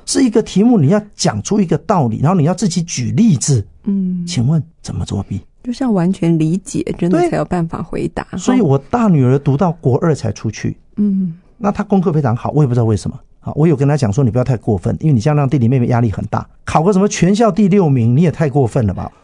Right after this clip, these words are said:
Speaker 1: 我这辈子顶多全班第六名，我没有全校第六名过。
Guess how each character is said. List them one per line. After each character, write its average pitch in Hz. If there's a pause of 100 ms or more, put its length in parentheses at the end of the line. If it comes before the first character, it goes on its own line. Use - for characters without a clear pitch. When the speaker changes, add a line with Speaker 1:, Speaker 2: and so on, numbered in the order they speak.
(120)
Speaker 1:
我 160
这 254
辈 226
子 160 (180)
顶 151
多 233
全 165
班 190
第 180
六 147
名， 98
我 120
没 151
有 190
全 127
校 147
第 135
六 113
名 95
过。 -